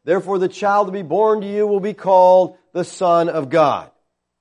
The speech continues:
Now, think about this, ladies, girls.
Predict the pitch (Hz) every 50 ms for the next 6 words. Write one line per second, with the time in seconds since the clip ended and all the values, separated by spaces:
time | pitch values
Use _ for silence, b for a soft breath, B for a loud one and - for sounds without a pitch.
0 | _ _ _ _ _ _ _ _ _ _ _ _ _ _ _ _ _ _ _ _
1 | _ _ _ _ _ _ _ _ _ _ _ _ _ _ 123 131 131 131 - 202
2 | 220 - 190 170 143 135 127 - - 107 - - 107 110 104 101 98 101 120 127
3 | 123 _ _ _ _ _ _ _ _ _ _ _ _ _ _ _ _ _ _ _
4 | _ _ _ 123 123 113 113 113 120 139 165 160 - _